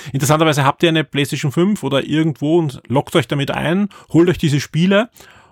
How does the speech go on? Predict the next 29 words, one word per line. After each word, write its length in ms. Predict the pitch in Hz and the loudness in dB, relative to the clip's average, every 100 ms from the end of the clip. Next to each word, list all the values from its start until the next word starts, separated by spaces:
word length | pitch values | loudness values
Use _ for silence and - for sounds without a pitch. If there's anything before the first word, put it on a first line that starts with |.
| _ | _
und 180 | 139 135 | 0 2
geht 100 | 147 | 2
nachher 200 | 143 147 | 2 2
auf 40 | |
eine 140 | 139 131 | 2 2
P 120 | 127 | 0
S 120 | 131 | -2
vier, 260 | - 147 170 | -2 0 0
könnt 200 | 135 131 | -2 -4
ihr 20 | |
es 120 | 120 | -6
auf 200 | - 110 | -6 -6
der 60 | 117 | -4
P 120 | 131 | -2
S 100 | 120 | -2
vier 160 | 135 131 | -2 -4
auch 120 | - | -4
spielen. 300 | - 123 175 | -2 0 0
Spannenderweise, 420 | - - 117 117 | 0 0 2 0
ihr 40 | 131 | 0
könnt 180 | 139 | -2
es 60 | 135 | 0
aber 100 | 135 | 0
nicht 180 | 135 143 | 0 -2
auf 80 | 135 | -4
einer 140 | 127 | -4
P 120 | 123 | -2
S 120 | 113 | -4
vier 400 | - - 135 156 | -4 -4 0 0